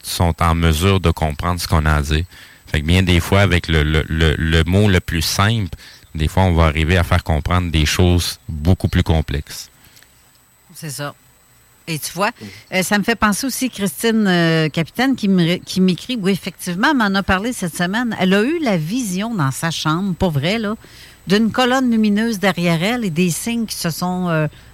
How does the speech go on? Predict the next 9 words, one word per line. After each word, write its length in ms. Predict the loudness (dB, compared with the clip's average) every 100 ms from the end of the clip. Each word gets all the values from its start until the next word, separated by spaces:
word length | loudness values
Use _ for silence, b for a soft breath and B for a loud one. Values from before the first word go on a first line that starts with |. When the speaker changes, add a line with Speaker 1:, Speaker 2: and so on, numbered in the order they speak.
| B
Speaker 2:
apparus 460 | 0 4 2 2 0
au 360 | 2 2 0 0
plafond 480 | 0 0 -2 -6 -6 -10 -4
de 100 | -4
sa 220 | -2 -4
chambre, 400 | -2 -2 -2 -4 -6 B B 0
devant 320 | 2 2 2
elle, 260 | 0 -2 -2
mettons. 340 | -2 -4